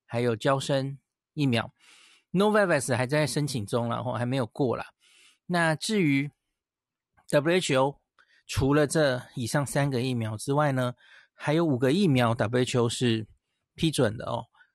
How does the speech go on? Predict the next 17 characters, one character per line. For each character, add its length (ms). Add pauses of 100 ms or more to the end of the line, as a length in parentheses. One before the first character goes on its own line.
(260)
那 400
包 180
括 200
了 80
什 160
么？ 160 (480)
包 100
括 160
了 240 (480)
全 340
世 300
界 460 (100)
打 180
的 120
最 240
多 280
的 240